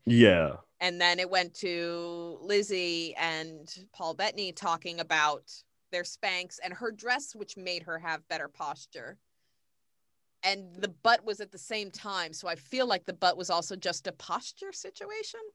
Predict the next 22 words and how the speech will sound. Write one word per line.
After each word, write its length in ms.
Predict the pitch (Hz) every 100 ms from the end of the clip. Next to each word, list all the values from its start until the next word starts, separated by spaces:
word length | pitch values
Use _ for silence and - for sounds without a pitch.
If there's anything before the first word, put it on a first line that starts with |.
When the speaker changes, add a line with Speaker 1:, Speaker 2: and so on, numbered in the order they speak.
| 135 -
Speaker 1:
To 60 | 101
make 180 | 92
you 60 | 95
stand 340 | - 98 95
up 100 | 92
straight 280 | 92 - 98
on 160 | 95 92
your 80 | 90
butt. 280 | 95 110 - _ _ _ _ _ _ -
Is, 260 | 123 123 127
is 180 | 156 151
the 140 | 143
fake 480 | 135 156 156 160 131
butt 400 | 147 135 160 -
to 80 | 143
make 240 | 131 131
you 80 | 139
feel 320 | 135 143 127
ro-, 180 | 127 127 -
more 260 | 131 131
robot-y? 720 | 120 123 131 151 156 165 180 180
Like, 260 | 120 113